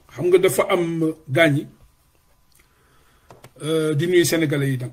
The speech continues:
Benn affaire bu ndaw quoi. Bi gars yi xamul. Euh, gis ngeen, euh, suñu sister Ken Bis. Ken Bis. Ken Bis wax na dëgg.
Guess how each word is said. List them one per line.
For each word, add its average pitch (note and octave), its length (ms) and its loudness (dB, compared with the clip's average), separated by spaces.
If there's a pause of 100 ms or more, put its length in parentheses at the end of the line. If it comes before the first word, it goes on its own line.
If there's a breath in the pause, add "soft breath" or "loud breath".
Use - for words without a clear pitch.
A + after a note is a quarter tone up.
Benn F3 260 2
affaire E3 300 -2
bu D#3 80 -4
ndaw E3+ 220 2
quoi. - 260 -8 (680)
Bi C#3 120 -4
gars E3 200 2
yi F3 40 -2
xamul. D3 340 -6 (1200 soft breath)
Euh, D3 720 -4 (1400)
gis C#3 200 -4
ngeen, G3+ 300 6
euh, E3+ 260 2 (2000)
suñu F3+ 260 -4
sister C#3+ 420 0
Ken F#3 240 6
Bis. C#3 460 -2 (960)
Ken F3+ 240 4
Bis. D3+ 400 -6 (1160)
Ken F3 200 2
Bis F3+ 220 -2
wax D3+ 160 0
na F3 100 4
dëgg. D3 320 4